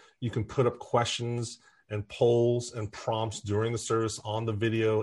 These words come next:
in the chat, so that you, you capture their information and you have outlets for them to actually continue the conversation.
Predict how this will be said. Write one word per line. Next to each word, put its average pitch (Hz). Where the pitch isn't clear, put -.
in 113
the 113
chat, 107
so -
that 110
you, 107
you 101
capture -
their 135
information 98
and 98
you 101
have 98
outlets 110
for -
them 98
to -
actually 98
continue 98
the 92
conversation. 87